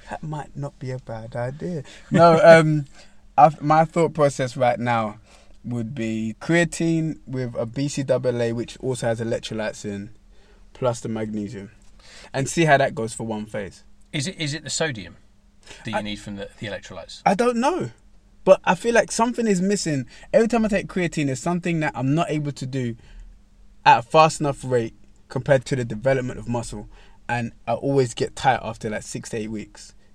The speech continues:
Speaker 1: It works, but I have to come off the creatine to sort the problem, which is cause, <laughs> which is the tightness. It is always a mess. It always
Speaker 2: <laughs>
Speaker 1: makes me laugh. So for the, the listeners out there that may not know too much about creatine,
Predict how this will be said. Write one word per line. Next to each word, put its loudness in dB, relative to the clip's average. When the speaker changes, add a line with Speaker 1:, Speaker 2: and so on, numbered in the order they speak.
Speaker 1:
It -4
works, 4
but 0
I 2
have 0
to -8
come 0
off -2
the -8
creatine -4
to -10
sort -4
the -8
problem, 0
which -10
is -12
cause, 0
<laughs> -4
which 4
is 2
the 2
tightness. -4
It 0
is 6
always 0
a -2
mess. 4
It -10
always 2
Speaker 2:
<laughs> -
Speaker 1:
makes -2
me -6
laugh. 2
So 10
for 2
the, 4
the 2
listeners 0
out 6
there 6
that 2
may 4
not 0
know 2
too -4
much -2
about -2
creatine, -4